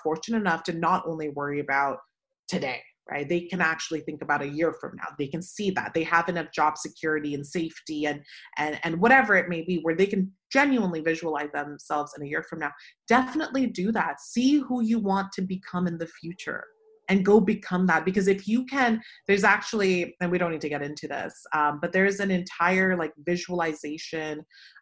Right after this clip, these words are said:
um, you know, uh, what's it called? Like, strategy is if you become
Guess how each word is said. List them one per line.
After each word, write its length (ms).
um, 520
you 120
know, 400
uh, 180
what's 180
it 60
called? 260
Like, 200
strategy 920
is 120
if 160
you 120
become 360